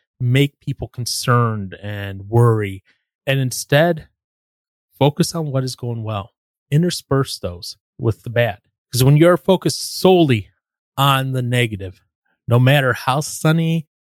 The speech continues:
and happy your disposition is normally, you will go negative. And right now, in order to survive that,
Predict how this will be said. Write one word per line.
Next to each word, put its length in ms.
and 160
happy 880
your 120
disposition 640
is 200
normally, 560
you 320
will 200
go 280
negative. 500
And 160
right 180
now, 260
in 180
order 240
to 60
survive 480
that, 260